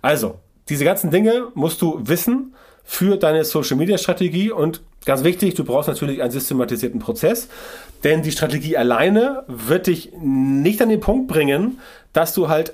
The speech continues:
tatsächlich auch deine Ziele immer erreichst und dass du Ergebnisse immer so produzierst, wie du es gerne hättest.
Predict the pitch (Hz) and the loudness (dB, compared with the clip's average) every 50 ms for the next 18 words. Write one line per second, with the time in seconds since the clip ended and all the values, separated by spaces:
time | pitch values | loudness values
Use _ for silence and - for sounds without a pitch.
0 | - - - 151 135 - 156 160 165 - 160 - - 139 139 139 - 139 131 131 | -12 -8 -6 -6 -2 0 0 0 0 -2 -4 -4 -2 -4 -4 -2 -2 0 0 0
1 | 127 127 - - 156 151 147 156 165 180 180 - - - - - - _ _ - | -2 -2 -4 -6 -4 -2 -2 -2 -2 -2 -6 -10 -18 -20 -20 -20 -20 _ _ -2
2 | 151 151 151 156 147 135 127 120 123 170 202 208 - - 135 127 131 139 139 - | 2 2 2 2 2 0 0 0 0 0 -2 -2 -4 -6 -4 -2 -2 -2 -2 -2
3 | 143 131 120 110 156 160 - 143 139 131 - 147 147 127 127 123 123 160 165 - | -2 -2 0 -2 -4 -4 -2 -2 -2 -2 -2 -2 0 2 2 2 2 0 -2 0
4 | - 143 135 131 - 131 135 143 131 - - 117 123 123 123 131 123 123 - 107 | -2 -2 -2 -2 -2 -2 -2 -2 -4 -6 -8 -8 -6 -4 -2 -2 -2 -4 -6 -4
5 | - 120 120 123 113 139 156 - 139 185 208 - | -2 0 0 0 0 -2 -2 -2 -4 -4 -4 -6